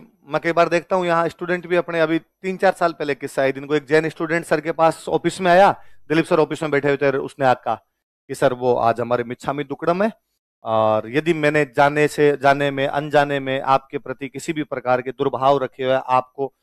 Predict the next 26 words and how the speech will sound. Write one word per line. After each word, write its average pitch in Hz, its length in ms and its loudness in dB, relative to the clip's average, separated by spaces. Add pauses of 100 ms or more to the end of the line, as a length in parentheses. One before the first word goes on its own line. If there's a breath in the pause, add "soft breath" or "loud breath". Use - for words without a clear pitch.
(240)
मेरे 143 140 2
व्यवहार 131 340 2
से 139 140 -8
कोई 139 180 -6
ठेस 156 240 0
पहुंची 151 360 -8
हो, 202 120 4 (400)
तो 135 40 -16
मैं 139 100 -2
उसके 123 240 -6
लिए 123 120 -4
आपसे 143 320 0 (480)
माफी 113 240 -16
मांगता 98 300 -20
हूँ। - 80 -20 (500)
तो 135 40 -14
सर 170 140 2
ने 175 80 0
वापस 139 340 2
कहा 107 140 -4
उसको, - 340 -16
सर 143 140 -4
ने 139 80 -2
कहा 131 140 2
कि 123 80 -10
नहीं, 117 420 -8